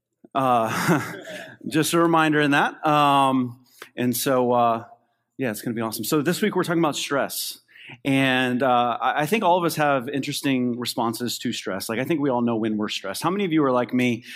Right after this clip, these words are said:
Like, your response to stress is to get more sarcastic?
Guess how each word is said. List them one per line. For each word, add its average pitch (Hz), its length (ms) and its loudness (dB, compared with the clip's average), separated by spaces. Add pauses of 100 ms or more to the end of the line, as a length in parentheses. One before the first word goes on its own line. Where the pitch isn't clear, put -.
(140)
Like, 117 140 -2
your 131 120 0
response 139 460 -2
to 139 80 -4
stress 127 480 -4
is 107 80 -6
to 107 80 -8
get 113 160 -4
more 113 160 -2
sarcastic? - 680 -6